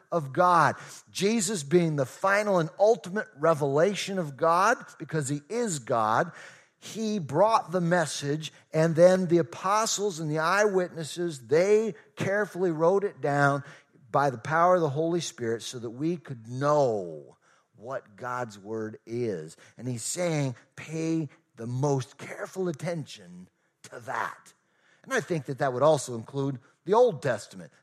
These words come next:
the Bible. God gave us his Word so that we could know who he is and what his plan is, what is right, what is wrong, what is true, and what is false.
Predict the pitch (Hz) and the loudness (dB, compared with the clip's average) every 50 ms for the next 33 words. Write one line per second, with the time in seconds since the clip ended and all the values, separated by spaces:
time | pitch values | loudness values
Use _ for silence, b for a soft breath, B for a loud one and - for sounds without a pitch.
0 | b - 226 180 269 262 277 285 269 214 135 123 92 - b b b - - 202 | b 2 4 4 4 4 4 4 2 2 0 -4 -8 -10 b b b -14 -12 -10
1 | 190 196 208 165 131 107 - 190 214 240 240 175 180 160 139 - - 175 175 160 | -10 -10 -12 -12 -14 -8 -4 -2 -2 -2 0 -2 -2 -2 -2 -4 -6 -8 -8 -8
2 | 139 127 - 143 156 202 240 254 233 175 135 120 123 135 135 B B B B - | -8 -12 -14 -10 -6 -4 -2 0 0 0 0 0 -2 -4 -6 B B B B -12
3 | - 185 175 170 165 170 185 190 147 - 190 180 160 151 160 175 214 240 269 254 | -10 -8 -8 -6 -4 -2 -2 -2 -2 -4 -4 -4 -4 -4 -4 -2 0 4 6 6
4 | 220 170 135 117 98 B B B B B B B B B B B B _ _ - | 6 6 4 0 -2 B B B B B B B B B B B B _ _ -8
5 | - - 226 233 220 208 170 143 131 127 127 131 135 139 143 131 - - _ _ | -4 -2 0 0 0 0 0 0 0 0 2 2 2 2 0 -4 -8 -16 _ _
6 | - 123 131 131 131 143 151 147 147 139 120 - - - 143 147 147 143 139 131 | -10 -6 -4 -2 0 2 2 2 0 -2 -4 -6 -12 -8 -4 -2 0 0 0 0
7 | 120 104 98 92 - 123 156 196 240 214 202 175 135 120 127 120 120 120 120 - | -2 -2 -4 -6 -8 -4 -2 0 0 2 0 0 -2 -2 0 0 0 0 -2 -2
8 | 147 180 196 180 165 135 113 107 117 117 113 113 113 113 117 120 147 156 147 139 | -4 -4 -2 -2 -4 -6 -6 -6 -4 -4 -4 -4 -4 -6 -4 -2 -2 -2 -2 -6
9 | 120 - - _ - - 107 101 95 95 95 101 104 b b b b b b b | -10 -12 -16 _ -20 -20 -18 -16 -14 -14 -14 -14 -16 b b b b b b b
10 | 123 120 117 104 98 98 98 110 113 - - - 196 202 196 170 117 - - - | -12 -10 -6 -4 -4 -4 -4 -6 -8 -10 -8 -4 -2 -2 0 -2 -2 -4 -8 -14
11 | - - | -20 -20